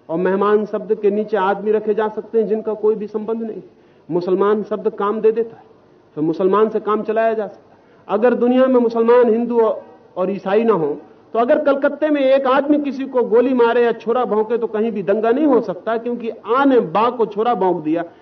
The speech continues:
इससे झगड़ा नहीं हो सकता। झगड़ा हो सकता है कि हिंदू ने मुसलमान को छुरा भौंक दिया, तब झगड़ा हो सकता है।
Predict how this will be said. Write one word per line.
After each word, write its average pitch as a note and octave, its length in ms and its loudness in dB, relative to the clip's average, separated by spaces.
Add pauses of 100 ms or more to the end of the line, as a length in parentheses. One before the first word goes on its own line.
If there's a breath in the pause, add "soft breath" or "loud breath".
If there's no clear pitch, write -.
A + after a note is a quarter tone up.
(140 loud breath)
इससे G3 220 -6
झगड़ा F#3+ 320 -2
नहीं A#3+ 140 0
हो G3+ 140 2
सकता। - 340 -12
झगड़ा D#3+ 320 0
हो F#3 160 2
सकता F#3+ 320 -6
है G#3 140 0
कि F3 160 0
हिंदू F#3 280 2
ने F3+ 80 2
मुसलमान D3+ 520 0
को C#3+ 140 -6
छुरा C3 240 -8
भौंक A2+ 300 -10
दिया, A2 180 -16 (340)
तब D#3+ 140 -4
झगड़ा B2 280 -8
हो A2 160 -8
सकता - 320 -20
है। - 20 -20